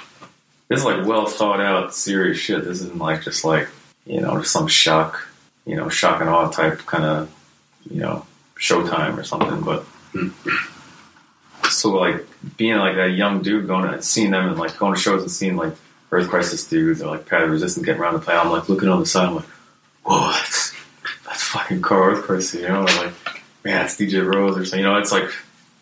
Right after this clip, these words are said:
you know, it's like, that shit got me excited back then, you know? 'Cause that was, like, a real pivotal point in my life, like, becoming vegetarian and, like, really being, like, a dude who's like, "All right, you know, like,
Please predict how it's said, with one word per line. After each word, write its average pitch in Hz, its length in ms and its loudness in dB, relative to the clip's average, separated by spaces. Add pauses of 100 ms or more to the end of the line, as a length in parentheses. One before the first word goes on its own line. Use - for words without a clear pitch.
you 107 140 -2
know, 127 240 2
it's - 140 -2
like, - 160 -4 (360)
that 110 120 2
shit 147 160 4
got 127 160 2
me 113 80 2
excited 110 460 2
back 80 200 -2
then, 82 120 -6
you 82 60 -6
know? 95 120 2
'Cause 107 80 -4
that 113 100 4
was, 113 80 2
like, 110 120 2
a 107 60 2
real 110 360 2
pivotal 101 400 0
point 107 160 0
in 92 60 -2
my 78 100 -2
life, 107 320 0
like, 80 160 -6
becoming 101 460 0
vegetarian 98 600 0
and, 85 120 -8
like, 80 160 -6 (1080)
really 101 220 2
being, 98 200 4
like, 87 160 2
a 82 40 -2
dude 101 300 2
who's 90 140 2
like, 82 180 0
"All 98 80 2
right, 80 200 4
you - 60 -2
know, 165 160 -2
like, 160 160 -4